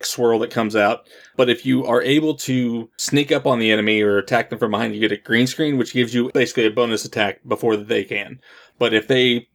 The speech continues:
do the same and they catch you from behind, then it's a red swirl and they get to attack first. If you can get the enemies turning the right way or moving in the right direction, you can still use the environment to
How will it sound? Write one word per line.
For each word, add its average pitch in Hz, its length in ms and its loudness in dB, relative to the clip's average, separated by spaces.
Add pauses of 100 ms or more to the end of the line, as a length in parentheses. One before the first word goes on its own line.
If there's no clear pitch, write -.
do 135 100 0
the 117 120 0
same 127 280 2
and 110 140 0
they 107 80 2
catch - 320 -2
you 131 180 2
from 120 200 0
behind, 107 400 2
then 107 100 0
it's 104 160 -2
a 104 300 0 (260)
red 139 180 0
swirl 123 360 0
and 110 180 -2
they 107 80 2
get 107 140 -8
to 120 100 -6
attack 110 380 -6
first. - 400 -12 (280)
If - 160 -8
you 120 60 -8
can 104 320 -2 (220)
get 139 140 -4
the 139 80 -2
enemies 127 260 -2
turning 123 520 -2
the 117 120 -2
right 117 200 0
way 117 200 2
or 107 80 2
moving 117 240 0
in 113 100 -2
the 110 60 -4
right 113 180 -2
direction, 113 460 -2
you 113 100 -6
can 131 300 0
still 123 580 0
use 123 300 0
the 117 120 0
environment 117 640 0
to 107 380 -6